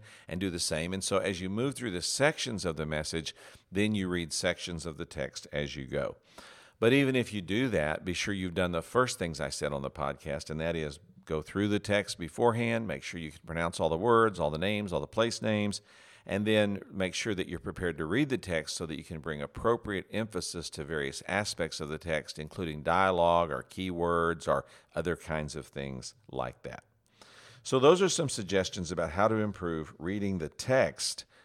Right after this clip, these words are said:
uh, while you're speaking. All right, number four. Another important part of improving delivery skills is working on what I call your vocal variables.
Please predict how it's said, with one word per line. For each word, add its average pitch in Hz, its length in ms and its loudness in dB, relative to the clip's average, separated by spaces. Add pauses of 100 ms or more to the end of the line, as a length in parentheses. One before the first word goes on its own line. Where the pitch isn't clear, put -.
(100)
uh, 76 200 0
while 80 340 2
you're 78 160 -2
speaking. - 560 -6 (560)
All 151 80 4
right, 151 80 8
number 165 220 10
four. 92 340 0 (680)
Another 220 260 10
important 110 420 8
part 98 240 8
of 98 80 6
improving 98 400 2
delivery 92 480 4
skills 78 560 -2 (1120)
is 113 160 4
working 147 380 10
on 110 140 6
what 95 120 8
I 117 140 10
call 95 220 6
your 82 160 4
vocal 82 420 6
variables. 73 720 -2